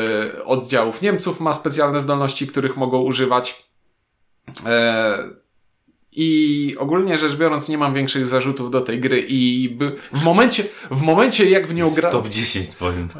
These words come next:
Speaker 1: W, n-, nie, bo ja zmierzam do tego, że w momencie, jak ją grałem, to była najprawdopodobniej najfajniejsza gra z ukrytym ruchem,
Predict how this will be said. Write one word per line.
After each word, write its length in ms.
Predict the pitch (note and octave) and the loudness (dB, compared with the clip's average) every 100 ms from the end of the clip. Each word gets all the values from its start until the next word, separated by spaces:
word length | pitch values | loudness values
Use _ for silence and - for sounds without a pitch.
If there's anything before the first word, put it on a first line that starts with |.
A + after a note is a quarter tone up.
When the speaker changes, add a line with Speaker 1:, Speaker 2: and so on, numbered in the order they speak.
| - | -4
Speaker 1:
W, 460 | C3 D3+ E3+ D#3+ - | 0 0 0 -4 -2
n-, 260 | C#3 D#3 F3+ | -2 0 4
nie, 200 | G3 C#3+ | 4 4
bo 180 | C#3 C#3+ | 4 6
ja 140 | D3 | 4
zmierzam 360 | D#3+ E3+ F3 D#3 | 4 2 2 0
do 80 | |
tego, 200 | D#3 D3+ | 0 2
że 120 | D3 C#3 | 2 2
w 40 | |
momencie, 400 | D3 D#3+ G3+ G3 | 2 2 2 2
jak 140 | D#3+ | 2
ją 80 | D#3+ | 0
grałem, 440 | C#3+ C#3+ C#3+ G#3+ - | 2 2 2 0 -4
to 80 | D3+ | -2
była 160 | D#3 | 0
najprawdopodobniej 920 | E3 D#3 D3+ D3+ D#3 D#3+ D#3+ D#3+ D#3 A#2 | 0 0 -2 -2 -2 -2 0 0 0 -2
najfajniejsza 760 | C3+ D3+ D3+ D3+ F#3 F#3 D3+ | 0 0 2 0 0 0 0
gra 160 | D3+ D#3 | 0 0
z 80 | C#3+ | 0
ukrytym 420 | C#3 C#3+ C#3+ C#3 | -4 -4 -2 0
ruchem, 480 | D3+ C#3 B2 B2+ | 0 0 -4 -8